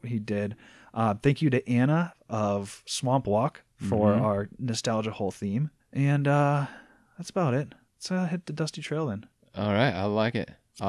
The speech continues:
Speaker 2: I
Speaker 1: this
Speaker 2: l-,
Speaker 1: pod over to this particular
Speaker 2: I
Speaker 1: dock.
Speaker 2: like it a lot.
Speaker 1: Here comes a dock now. We'll just pull it on over here.
Speaker 2: Uh, are we gonna jump out and let the pod roll, or are we gonna
Speaker 1: We
Speaker 2: stop?
Speaker 1: should probably tie it up.
Speaker 2: Oh, okay.
Speaker 1: I don't have the money for a third pod.
Speaker 2: True, that is, yeah.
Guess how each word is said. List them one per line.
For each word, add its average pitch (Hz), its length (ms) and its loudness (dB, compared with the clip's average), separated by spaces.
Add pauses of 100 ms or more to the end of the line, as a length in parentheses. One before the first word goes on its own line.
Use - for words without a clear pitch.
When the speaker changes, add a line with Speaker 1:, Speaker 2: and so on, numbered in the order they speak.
Speaker 2:
I - 20 8
Speaker 1:
this 139 140 6
Speaker 2:
l-, - 60 -4
Speaker 1:
pod 143 260 0
over 135 220 0
to - 120 -6
this 127 240 -4
particular 131 440 -4
Speaker 2:
I 107 40 4
Speaker 1:
dock. 110 80 4
Speaker 2:
like 107 200 4
it 110 100 -2
a 104 100 0
lot. 98 380 2
Speaker 1:
Here - 100 -8
comes 151 160 -2
a 139 40 -2
dock 127 280 0
now. 123 220 0
We'll 110 80 0
just 110 180 -12
pull 113 160 -2
it 117 60 -2
on 113 160 -2
over 110 220 -4
here. 87 240 -10 (560)
Speaker 2:
Uh, 101 320 4
are 104 60 -2
we 104 100 4
gonna 107 160 8
jump 110 280 4
out 110 140 8
and 113 100 4
let 104 100 0
the 101 60 -6
pod 107 320 2
roll, 135 440 6
or 120 120 8
are 107 100 8
we 107 140 6
gonna 104 180 6
Speaker 1:
We 92 60 2
Speaker 2:
stop? 101 280 6
Speaker 1:
should 175 140 6
probably 147 380 6
tie 110 220 0
it 90 100 -4
up. 85 100 -4
Speaker 2:
Oh, 92 540 -2
okay. 90 140 -4
Speaker 1:
I 139 40 6
don't 139 240 4
have 131 160 2
the 123 80 -2
money 117 220 2
for 110 180 -4
a 104 60 -4
third 95 260 -6
pod. 92 100 -10
Speaker 2:
True, 107 280 6
that 104 180 6
is, 92 300 2
yeah. 90 380 2